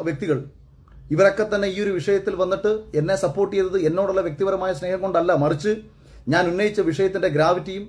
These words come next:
ഞാൻ ഉന്നയിച്ച വിഷയത്തിൻ്റെ സത്യാവസ്ഥ അവർക്ക് ബോധ്യപ്പെട്ടത് കൊണ്ടായിരുന്നു.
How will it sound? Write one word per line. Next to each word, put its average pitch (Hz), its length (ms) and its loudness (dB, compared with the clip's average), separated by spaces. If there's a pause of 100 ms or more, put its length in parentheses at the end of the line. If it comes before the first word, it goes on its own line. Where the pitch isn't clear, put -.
ഞാൻ 156 140 0
ഉന്നയിച്ച 185 320 -2
വിഷയത്തിൻ്റെ 170 420 -2
സത്യാവസ്ഥ 180 520 0
അവർക്ക് 170 220 -2
ബോധ്യപ്പെട്ടത് 185 480 0
കൊണ്ടായിരുന്നു. 160 640 2